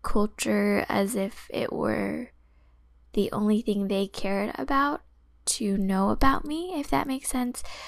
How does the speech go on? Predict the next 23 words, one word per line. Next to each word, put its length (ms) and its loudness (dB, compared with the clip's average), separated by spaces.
So 240 -2
a 40 2
lot 300 2
of 140 -2
white 300 -2
guys 400 0
that 260 -2
would 240 -2
explicitly 720 0
ask 520 -2
me, 580 -2
um, 600 -4
or 320 6
I 80 6
don't 120 2
wanna 180 0
say 320 2
fetishize 760 0
because 260 6
I 100 2
think 300 -6
that 180 -2
is 260 -4